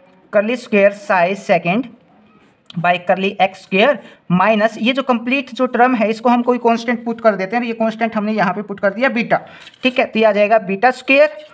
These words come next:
और ये psi equal to zero। हम यहाँ पे बीटा की वैल्यू भी डिनोट करके बता सकते हैं। बीटा की वैल्यू क्या आ जाएगी, बीटा की वैल्यू आ जाएगी अपने पास बीटा equal to टू एम by h cut square वी नॉट माइनस ई, ठीक है,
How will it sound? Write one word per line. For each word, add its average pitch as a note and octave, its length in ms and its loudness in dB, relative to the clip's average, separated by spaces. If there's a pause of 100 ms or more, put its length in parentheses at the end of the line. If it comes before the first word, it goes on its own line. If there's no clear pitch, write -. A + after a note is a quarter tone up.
(200)
और D#3+ 280 4
ये E3 200 -6
psi F3 460 0
equal E3 340 -2
to B3+ 160 -6
zero। C4 300 2
हम A3 140 0
यहाँ E3 200 -2
पे G3 100 -8
बीटा F3 260 -2
की F#3+ 120 -8
वैल्यू G3 220 0
भी G#3+ 140 -2 (260)
डिनोट G3 260 2
करके G3+ 200 -2
बता G3 220 2
सकते G3+ 220 -4
हैं। F#3+ 60 -4
बीटा G3+ 180 -2
की G3+ 100 -4
वैल्यू G3 200 -2
क्या G3+ 120 4
आ - 20 4
जाएगी, G#3 320 0 (360)
बीटा F3 220 0
की G#3 120 -4
वैल्यू G3 220 2
आ F3+ 60 6
जाएगी E3+ 260 0
अपने F#3+ 200 -4
पास G#3+ 280 -2 (100)
बीटा F#3+ 360 0 (120)
equal F#3 420 -2
to F3+ 280 0 (520)
टू F3+ 440 2
एम E3 420 0
by D3 260 -2 (200)
h - 160 -10
cut F3 200 -6
square C4 360 0 (420)
वी F#3 280 0
नॉट F3 320 4
माइनस E3 500 -2
ई, C#4+ 120 2 (640)
ठीक C4 160 0
है, D4 80 2